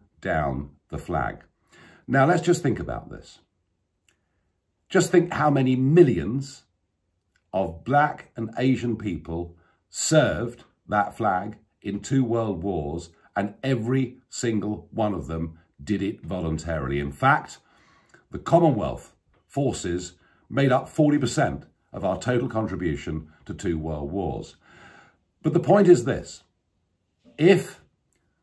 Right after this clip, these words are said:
through Black Lives Matter, and that is being quoted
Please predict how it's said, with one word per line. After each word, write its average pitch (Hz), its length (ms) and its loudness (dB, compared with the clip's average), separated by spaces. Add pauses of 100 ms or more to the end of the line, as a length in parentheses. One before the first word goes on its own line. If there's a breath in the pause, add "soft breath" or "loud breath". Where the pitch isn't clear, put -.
through 131 280 0
Black 147 360 2
Lives 113 360 2
Matter, 73 460 -6 (180)
and 95 140 -4
that 135 140 4
is 190 120 8
being 196 300 6
quoted 101 580 0